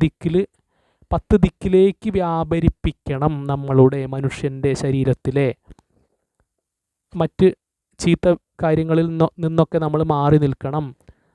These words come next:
അപ്പോൾ ആ കാലം വളരെ പ്രസന്നമായി തീരും.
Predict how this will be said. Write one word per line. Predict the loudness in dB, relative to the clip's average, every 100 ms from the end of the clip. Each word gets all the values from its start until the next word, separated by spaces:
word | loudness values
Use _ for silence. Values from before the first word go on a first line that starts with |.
| _ _ _
അപ്പോൾ | 0 2 6 4 4
ആ | -4 -6 -4
കാലം | -2 0 -2 -4 _ _
വളരെ | -6 -2 -4 -2
പ്രസന്നമായി | 0 0 2 2 2 2
തീരും. | 0 -2 -2